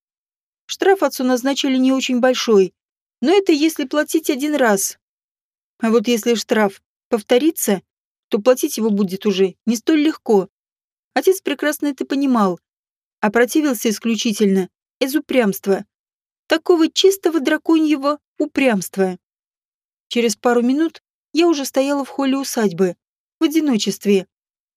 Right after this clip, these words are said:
Отец остался дома. Переживать свой позор, дочь — домоправительницу. В доме было тихо. На кухне хозяйничал Арсан.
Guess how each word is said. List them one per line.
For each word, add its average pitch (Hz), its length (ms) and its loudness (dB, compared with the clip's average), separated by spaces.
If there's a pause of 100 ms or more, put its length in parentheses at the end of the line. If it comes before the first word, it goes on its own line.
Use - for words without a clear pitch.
Отец 381 260 -2
остался 285 440 -4
дома. 196 380 2 (600)
Переживать 294 520 2
свой 320 300 0
позор, 254 560 0 (300)
дочь — 302 380 0 (340)
домоправительницу. 208 1160 0 (920)
В 214 100 -4
доме 311 240 2
было 254 240 -2
тихо. 196 480 -2 (480)
На 240 100 0
кухне 381 320 0
хозяйничал 294 600 -2
Арсан. 208 480 0